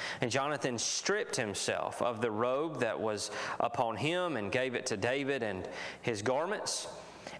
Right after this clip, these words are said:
even to his sword and to his bow and to his girdle.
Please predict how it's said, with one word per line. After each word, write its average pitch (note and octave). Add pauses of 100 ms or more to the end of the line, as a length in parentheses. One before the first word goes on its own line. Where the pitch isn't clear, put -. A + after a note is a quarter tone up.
even G#3
to G3+
his D#3
sword - (320)
and A#2+
to D3+
his C3+
bow B2 (720)
and G#2
to C#3
his B2
girdle. A2+